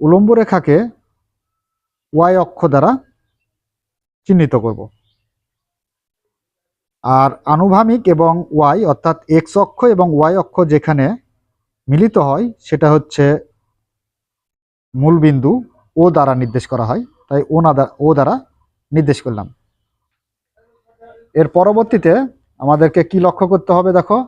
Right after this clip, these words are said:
এই বিন্দুগুলা দেখতে হবে। এখানে বিন্দুগুলাতে কি আছে দেখো, এখানে ওয়ান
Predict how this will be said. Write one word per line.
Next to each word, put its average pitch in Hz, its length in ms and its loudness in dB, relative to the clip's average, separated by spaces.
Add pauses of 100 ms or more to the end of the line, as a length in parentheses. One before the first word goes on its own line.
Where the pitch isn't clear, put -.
(260)
এই 135 140 -8
বিন্দুগুলা 175 500 2
দেখতে 165 260 -2
হবে। 160 140 0 (1500)
এখানে 160 220 0 (120)
বিন্দুগুলাতে 175 640 2
কি 175 80 0 (100)
আছে 139 200 -2
দেখো, 135 220 0
এখানে 143 220 -4 (960)
ওয়ান 165 260 2